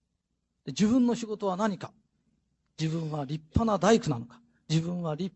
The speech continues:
派な主婦業なのか。自分は何なのか。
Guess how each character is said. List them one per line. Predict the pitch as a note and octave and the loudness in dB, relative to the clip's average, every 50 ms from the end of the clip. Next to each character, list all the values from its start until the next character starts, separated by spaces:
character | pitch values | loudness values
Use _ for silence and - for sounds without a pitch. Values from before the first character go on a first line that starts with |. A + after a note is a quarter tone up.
| _ _ - | _ _ -4
派 | A3 | -2
な | G#3+ G#3+ G#3 G3+ - - _ _ | 0 0 0 0 -2 -6 _ _
主 | - - F#3+ | -8 -6 -4
婦 | D#3+ A#3+ C4+ G#3+ | -2 0 2 2
業 | A3 F3+ | 2 2
な | D3 - | 0 -2
の | - | -10
か。 | - _ _ _ _ _ _ _ _ _ _ _ _ _ _ _ _ _ _ _ _ _ _ | -18 _ _ _ _ _ _ _ _ _ _ _ _ _ _ _ _ _ _ _ _ _ _
自 | D3 D#3+ E3+ | -4 -4 -2
分 | E3+ G#3 G3+ F#3 | -2 -2 -2 -2
は | F#3 F3 D#3+ | -2 -2 0
何 | D3 G3+ C#4+ F4 E4 | 4 4 4 4 4
な | C4 F3+ | 4 4
の | C#3 B2 | 2 -2
か。 | - - | -10 -16